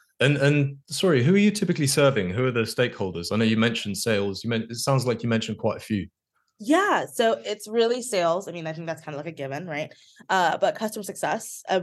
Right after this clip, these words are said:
Speaker 2: really on the retention front, that's, uh, a team that I serve, the product team. Um, they're in there looking at different product updates, kinda seeing what's, what trends are coming up there. Leadership likes to kinda get a look at, at a glance at the market and see,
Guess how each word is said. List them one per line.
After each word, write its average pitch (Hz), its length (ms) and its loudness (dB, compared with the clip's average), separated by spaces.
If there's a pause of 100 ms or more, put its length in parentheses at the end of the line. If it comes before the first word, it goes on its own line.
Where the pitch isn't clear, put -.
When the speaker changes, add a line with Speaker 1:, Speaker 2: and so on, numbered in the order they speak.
(100)
Speaker 2:
really 190 160 2
on 175 60 2
the 156 80 0
retention 165 440 -8
front, 196 360 -4 (420)
that's, 185 380 0
uh, 175 240 2
a 175 80 0
team 185 160 -4
that 180 80 -2
I 175 80 2
serve, 170 480 -2
the 185 80 -10
product 175 400 -2
team. 180 380 -6 (300)
Um, 160 280 2
they're 170 160 2
in 175 260 -2
there 170 140 0
looking 165 340 -4
at 160 220 -4 (140)
different 165 320 -4
product 165 260 -2
updates, 160 400 -4
kinda 165 140 -6
seeing 160 280 -8
what's, 156 340 -6
what 156 220 -4
trends 170 280 -4
are 160 60 -4
coming 165 280 -6
up 160 140 -6
there. 165 520 0 (300)
Leadership 175 640 0 (160)
likes 180 180 -2
to 170 80 -12
kinda 175 200 -4
get 165 120 0
a 165 40 2
look 160 120 -8
at, - 140 -10
at 165 180 0
a 160 60 -2
glance 165 240 -4
at - 60 -18
the 160 60 -2
market 160 540 0
and 170 80 -6
see, 160 500 -4